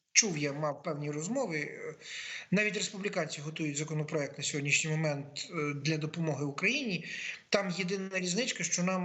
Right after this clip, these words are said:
м, левину, от, власне, ті макрофін дають не у вигляді гранту, тобто безкоштовно, а у вигляді кредиту. Ну, менше з тим. Гроші ми отримаємо. Тобто цей рік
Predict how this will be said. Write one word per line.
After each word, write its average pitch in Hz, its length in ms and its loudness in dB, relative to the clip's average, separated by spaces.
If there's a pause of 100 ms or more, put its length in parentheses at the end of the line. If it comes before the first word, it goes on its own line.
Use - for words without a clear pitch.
м, 156 840 -8
левину, 185 440 2
от, 180 100 -6
власне, 170 280 -2
ті 156 180 -4
макрофін 165 520 0
дають 165 400 0
не 160 380 2 (320)
у 185 80 2
вигляді 175 380 2
гранту, 139 480 -4
тобто 143 200 -6
безкоштовно, 139 640 2
а 135 80 2
у 143 40 0
вигляді 151 340 0
кредиту. 117 440 -4 (380)
Ну, 202 80 6
менше 190 360 4
з - 60 0
тим. 117 220 -8 (1120)
Гроші 170 360 4
ми 160 140 -2
отримаємо. 120 480 -8 (1200)
Тобто 185 220 2
цей 220 240 6
рік - 340 -4